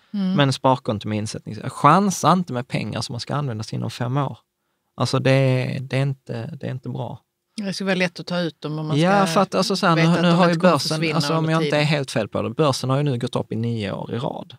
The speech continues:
Speaker 2: Alltså, vi har haft en enorm utveckling. Vi är long overdue för en
Speaker 1: Vi,
Speaker 2: korrektion.
Speaker 1: får jag bara fråga, så, vilken börs är det vi pratar om? Är det
Speaker 2: Okej, alltså,
Speaker 1: Stockholmsbörsen
Speaker 2: hela börsen,
Speaker 1: eller hela,
Speaker 2: hela, hela.
Speaker 1: hela
Speaker 2: Ja, alltså,
Speaker 1: världen?
Speaker 2: ja, alltså, nu, Stockholmsbörsen har ju gått ganska dåligt,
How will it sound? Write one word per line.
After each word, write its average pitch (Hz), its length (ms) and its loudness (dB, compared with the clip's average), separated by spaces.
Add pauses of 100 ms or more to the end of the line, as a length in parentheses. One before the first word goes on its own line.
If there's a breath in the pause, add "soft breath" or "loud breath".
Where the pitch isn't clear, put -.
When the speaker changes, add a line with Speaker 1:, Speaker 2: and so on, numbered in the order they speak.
Speaker 2:
Alltså, 127 200 -6
vi 120 60 -2
har 120 60 0
haft - 160 -6
en - 120 -10
enorm 131 680 0
utveckling. - 840 -6 (300 soft breath)
Vi 131 120 2 (120)
är 123 40 0
long 135 540 2
overdue 120 500 -4
för 107 220 -8
en 104 60 -4
Speaker 1:
Vi, 202 100 -2
Speaker 2:
korrektion. 110 300 -4
Speaker 1:
får 269 100 2
jag 247 80 2
bara 226 120 0
fråga, 143 280 -2
så, - 140 -8
vilken 185 420 -4
börs - 340 -2
är 123 80 -8
det - 80 -14
vi 151 80 -12
pratar - 380 -16
om? 160 60 -14
Är 143 60 -12
det - 180 -14 (100)
Speaker 2:
Okej, 156 140 2
alltså, 139 160 2
Speaker 1:
Stockholmsbörsen 127 120 -2 (120)
Speaker 2:
hela 139 380 4
börsen, - 20 2 (160)
Speaker 1:
eller 165 140 2
hela, 151 560 2
Speaker 2:
hela, - 20 -10
hela. 123 640 0 (180)
Speaker 1:
hela 196 340 -2 (200)
Speaker 2:
Ja, 135 200 2
alltså, 139 400 2
Speaker 1:
världen? 139 220 -6
Speaker 2:
ja, 127 300 2 (400 loud breath)
alltså, 139 280 2
nu, 139 400 2
Stockholmsbörsen 123 840 -2
har 127 60 2
ju 127 80 0
gått 131 180 -2
ganska 107 300 -2
dåligt, 127 840 0